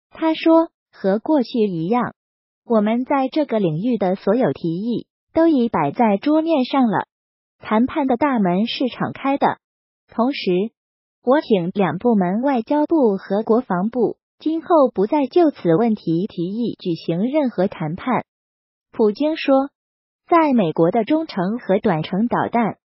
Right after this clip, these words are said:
部署在世界各地之前，俄罗斯不会在那些地方部署类似导弹。普京表示，鉴于美国的相关做法，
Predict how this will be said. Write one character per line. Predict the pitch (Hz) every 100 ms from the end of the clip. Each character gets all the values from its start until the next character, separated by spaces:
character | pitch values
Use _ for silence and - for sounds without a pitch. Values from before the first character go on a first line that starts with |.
| _ -
部 | 349
署 | - 180
在 | 165 196 214
世 | - 294
界 | 294 277
各 | 320 294
地 | 294 226
之 | 285 277
前， | - 160 160 214 _ _ _ _ -
俄 | 240 285
罗 | 294 302
斯 | - 359 359
不 | 190
会 | 220 285
在 | 262 269
那 | 269 220
些 | - 277 285
地 | 302 240
方 | 285 294
部 | 294 302
署 | - 170 151
类 | 302 311
似 | - 311 277
导 | 175 104
弹。 | 233 214 - _ _ _ _ _
普 | - 220
京 | 208 285 302
表 | 214 147
示， | - 220 175 - _ _ _ _ _
鉴 | 370 339
于 | 262 254
美 | 269 170
国 | 151 170 190
的 | 240 226
相 | 294 294
关 | 311 311
做 | 285 339 269
法， | - 139 -